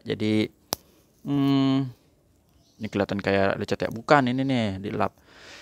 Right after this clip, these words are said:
Warnanya kayak Note sepuluh, eh, series ya, atau Note sepuluh Plus yang aura glow ya.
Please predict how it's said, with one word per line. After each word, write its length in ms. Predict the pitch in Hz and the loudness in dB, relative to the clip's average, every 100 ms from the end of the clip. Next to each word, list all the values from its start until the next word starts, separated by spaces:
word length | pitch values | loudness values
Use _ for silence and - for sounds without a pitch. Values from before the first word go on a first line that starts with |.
| - _ - | -20 _ 2
Warnanya 400 | 139 147 147 170 | 6 8 6 2
kayak 480 | - 147 147 147 151 | 4 6 8 6 6
Note 320 | 147 143 - | 4 0 -2
sepuluh, 720 | - 151 147 151 151 151 143 127 - - - _ _ - | -2 2 6 8 10 8 4 -2 -14 -20 -20 _ _ -20
eh, 320 | - 127 127 | -4 0 0
series 320 | 123 123 123 110 | 0 0 0 0
ya, 160 | 104 | 0
atau 240 | 101 - 104 | 0 -2 -2
Note 160 | - | -2
sepuluh 240 | - 101 - | -2 -2 0
Plus 160 | 110 | 0
yang 160 | 117 107 | 2 2
aura 640 | 107 101 104 101 101 101 | 2 2 6 6 6 4
glow 320 | 95 104 110 | 2 4 4
ya. 160 | 90 95 | 4 -2